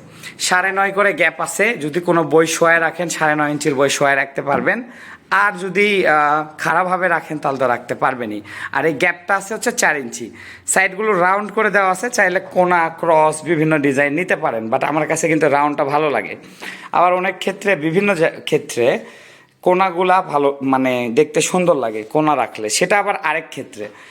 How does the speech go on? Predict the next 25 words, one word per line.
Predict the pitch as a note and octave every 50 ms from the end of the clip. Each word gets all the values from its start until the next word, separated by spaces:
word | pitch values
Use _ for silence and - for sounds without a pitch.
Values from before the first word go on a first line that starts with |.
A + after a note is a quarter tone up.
| - - - - - - _ _
তো | - G3 G#3 G#3 G3 - - F3+
এরপরে | G#3 G3+ G3 - A#3+ B3 B3
বলি, | G#3+ G#3 A3+ F#3 E3+ G3+ A3+
ডান | - D#3 E3+ F3 F3 F3+
দিক | G3 F#3+ F#3+
থেকে | - G3 G3+ F#3
শুরু | - - F#3 E3+ E3+
করি। | E3+ D#3+ D3 - A3+ - - - - - - - - -
উপরে | F3 E3+ F3+ G#3+ G#3+ A3
তো | A3 A3+
বলে | F#3 E3 F#3+ G3 G3+ G#3+
দিলাম | G3 F3 E3 D3+ D3+ F3 A3 B3+ - - - - -
যে | C#3+ A#2+ B2+ D#3 D#3+ D#3 D#3 D3+ D3 C#3+ C#3+ C#3+ -
এটার | E3 - F#3+ F3+ D#3+
যে | F#3 F#3
ডিপটা | C3+ D3+ G3+ F#3 - - A#3 A3+ G3+
আছে, | F3 - - - E3+ G#3 B3+ E3 C3
ডিপটা | D#3 D#3 - - F#3
কিন্তু | D#3+ F#3+ F3 - D#3
সাড়ে | - - E3+ E3 E3+ E3+
নয় | E3 E3+ E3 D3
আছে। | C3+ B2+ - - - G3 A#3 - - - - - - - -
এখানেও | - C#3 - F3+ F3+ F#3 G3 F#3
যে | E3 G3
ডিপটা, | E3+ C#3+ E3 D#3+ D#3+ - F3+ F3+ G#3